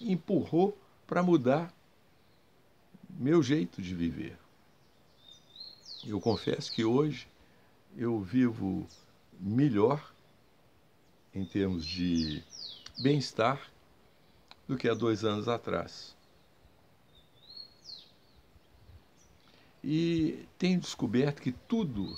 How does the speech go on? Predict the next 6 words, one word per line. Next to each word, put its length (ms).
é 120
novo 420
a 80
cada 680
momento. 680
E 420